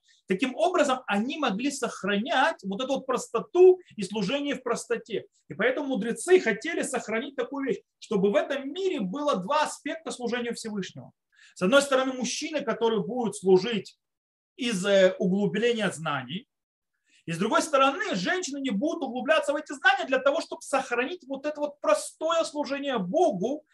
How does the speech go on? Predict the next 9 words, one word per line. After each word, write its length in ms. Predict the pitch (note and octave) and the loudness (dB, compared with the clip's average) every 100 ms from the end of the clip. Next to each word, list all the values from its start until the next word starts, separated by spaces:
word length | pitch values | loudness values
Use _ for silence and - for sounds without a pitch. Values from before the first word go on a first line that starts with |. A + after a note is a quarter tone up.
| _ _ | _ _
по-простому, 840 | A3 - C4 - - F4+ D#4+ A3+ | 0 2 0 -2 0 4 4 2
то 160 | - D#3+ | -4 -6
есть, 180 | D3 D3+ | -6 -2
да, 200 | A#3 B3+ | 0 2
как 200 | A#3 F#3 | 0 0
бы 120 | F#3 | 0
без 300 | C#3+ D#4+ F4 | 0 0 0
всяких, 720 | - - C#4 D4 - C4 - | -2 -2 2 2 0 -16 -6
э, 240 | A3+ A3+ | -4 -4